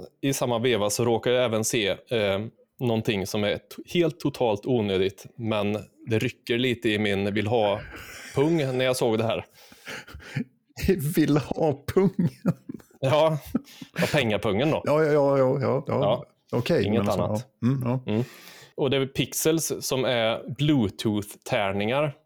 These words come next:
Speaker 1: med led-ljus i.
Speaker 2: <laughs>
Speaker 1: Som man då kan koppla, och så kan du ju naturligtvis styra v-, om det ska blinka och vad det ska vara för färger och så vidare.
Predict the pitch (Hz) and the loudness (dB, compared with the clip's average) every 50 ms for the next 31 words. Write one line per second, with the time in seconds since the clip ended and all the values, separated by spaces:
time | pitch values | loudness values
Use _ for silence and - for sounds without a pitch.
0 | - - - 131 123 123 117 107 104 101 101 107 113 - 110 127 139 135 117 104 | -20 -10 -4 -2 0 0 2 2 2 2 2 0 -2 0 0 2 2 2 0 0
1 | 107 110 101 123 147 165 170 - - 127 95 - - - - 104 - - 120 107 | -2 -4 -2 0 0 0 0 0 -2 -2 -2 -2 -4 -6 -8 -8 -8 -8 -10 -10
2 | - - 120 - - - - - - - - - 147 - - - - - - - | -8 -8 -8 -4 -4 -4 -2 -2 -6 -6 -2 -4 -4 -4 -4 -10 -4 -4 -4 -4
3 | - 160 143 - - 156 - - - 160 - - - 151 - - - - 156 - | -2 -4 -4 -4 -4 -6 -6 -4 -4 -4 -4 -2 -4 -6 -6 -4 -6 -8 -8 -6
4 | - - - - - _ - - - - 156 135 127 131 139 143 139 120 - 135 | -4 -6 -6 -6 -8 _ -6 -4 -2 2 2 2 2 2 2 2 2 2 2 0
5 | 127 - - 160 143 - - - 120 113 113 117 143 127 - 139 123 123 127 127 | -2 0 2 0 0 0 0 0 2 2 2 2 0 0 0 2 2 2 2 2
6 | 135 143 139 143 147 143 - 139 117 - 131 113 - - - 151 127 117 110 110 | 2 2 2 2 0 2 2 0 0 0 0 0 0 0 2 2 2 4 4 4
7 | 110 117 - 113 135 120 117 113 117 107 - 127 113 123 131 127 113 95 - - | 2 2 0 0 0 0 2 2 2 2 2 0 2 2 2 2 0 -2 -2 0
8 | 110 110 107 110 110 107 - 123 110 98 101 95 - 131 120 113 107 90 92 101 | 0 0 2 2 2 2 2 0 0 0 -2 -4 -2 -2 0 0 0 0 2 2
9 | 104 107 104 - 120 120 117 101 95 92 117 143 | 0 0 0 0 0 0 0 2 2 0 0 -2